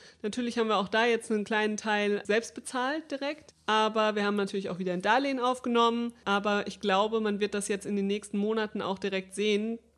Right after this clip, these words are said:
wie sich auch diese Investition wieder auszahlen wird, weil wir jetzt natürlich nochmal einen zusätzlichen Cashflow jeden Monat haben werden. Aber die Basis für diese Investition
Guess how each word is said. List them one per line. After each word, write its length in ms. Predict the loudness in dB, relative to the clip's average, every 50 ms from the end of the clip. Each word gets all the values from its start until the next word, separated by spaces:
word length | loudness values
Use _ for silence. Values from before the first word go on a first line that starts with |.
| -12 -6
wie 140 | -4 -4
sich 180 | -4 -4 -2 -2
auch 120 | -2 -4
diese 340 | -2 -2 0 0 2 2 2
Investition 720 | 2 2 0 0 -2 -2 -6 -10 -6 -2 0 0 0 0
wieder 200 | 0 0 0 2
auszahlen 560 | 2 0 0 -2 -4 -4 -2 -2 -2 -2 -2
wird, 300 | -2 -4 -4 -4 -4 -4
weil 160 | -2 0 0 0
wir 80 | 0
jetzt 140 | -2 -2 -4
natürlich 480 | -4 -4 -2 -2 -2 -2 -4 -6 -2 0
nochmal 580 | 0 0 0 0 -2 0 2 2 0 0 -2 -4
einen 120 | -6 -6
zusätzlichen 640 | -6 -4 -2 -2 -2 -2 -4 -4 -6 -4 -4 -6 -4
Cashflow 480 | -4 -4 -4 -4 -4 -2 -2 -2 0 -2 -2
jeden 240 | -4 -4 -4 -4 -4
Monat 360 | -4 -2 -2 -2 -4 -4 -8 _ -20 -20 -20 -20 -20 _
haben 340 | 2 4 4 6 4 2 0
werden. 320 | -2 -4 -4 -6 -8 -10 -12 _ _ _ _ _ -20 -20 _ _ _ _ -4
Aber 500 | -2 0 0 2 2 2 2 2 0 -4 -6 -6 -4
die 320 | -2 0 0 0 0 0 0 2
Basis 640 | 4 4 4 4 2 0 -2 -2 -2 -4 -6 -10
für 160 | -10 -8 -8 -6
diese 260 | -6 -4 -2 -2 -2
Investition 1000 | -2 -2 -4 -4 -4 -6 -8 -12 -8 -2 2 2 4 4 2 0 -2 -4 -6